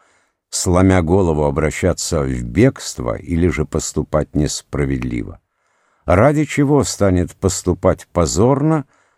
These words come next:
тот, в глазах коего нет ничего великого? Итак, великодушие есть своего рода венец добродетели.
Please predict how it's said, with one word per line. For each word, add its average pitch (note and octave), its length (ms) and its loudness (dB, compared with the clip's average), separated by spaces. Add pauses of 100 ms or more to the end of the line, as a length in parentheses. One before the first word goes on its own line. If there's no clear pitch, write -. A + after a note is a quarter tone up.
(320)
тот, B2+ 300 4
в F2 120 -2
глазах F2 640 2
коего B2 800 2
нет F#2 480 4
ничего F#2 520 2
великого? E2 680 0 (960)
Итак, D2 360 -2
великодушие D2 880 -2 (440)
есть D#2+ 420 2
своего D2 380 0
рода D2+ 440 0
венец D#2 760 0
добродетели. C2 1080 -4